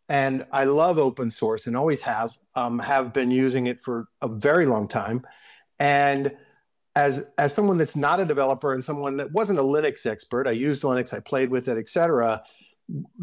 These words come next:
For me, finding Homebrew was a lifesaver because I, I would go to try out a new open source package,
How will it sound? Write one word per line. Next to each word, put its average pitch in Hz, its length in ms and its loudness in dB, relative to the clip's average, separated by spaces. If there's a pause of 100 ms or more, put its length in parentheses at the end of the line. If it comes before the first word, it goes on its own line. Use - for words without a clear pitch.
(120)
For 147 180 2
me, 151 640 2 (340)
finding 170 380 2
Homebrew 127 840 0 (240)
was 123 220 0
a 113 40 -4
lifesaver 117 760 -2
because 120 560 -2 (460)
I, 180 460 2 (260)
I 180 200 2
would 185 200 0
go 160 240 2
to 139 80 -4
try 160 300 0
out 147 240 -2
a - 20 -4
new 147 220 0
open 139 220 -2
source 123 260 -6
package, 127 680 -4